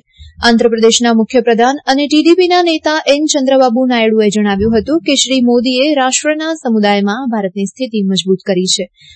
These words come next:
અને સમુદાય અને દેશને એક સાથે લાવી નિર્વાધપણે એક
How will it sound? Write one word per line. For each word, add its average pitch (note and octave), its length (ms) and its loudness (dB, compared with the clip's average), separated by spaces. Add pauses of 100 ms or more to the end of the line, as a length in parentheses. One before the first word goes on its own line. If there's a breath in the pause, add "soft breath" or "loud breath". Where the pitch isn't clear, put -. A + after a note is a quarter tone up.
(120)
અને A#3 160 4
સમુદાય A#3 500 2
અને A#3 260 0
દેશને A#3 500 2 (140)
એક D#4 280 -2
સાથે D#4+ 260 0
લાવી D4+ 340 0
નિર્વાધપણે C4 840 -2 (140)
એક B3+ 200 -2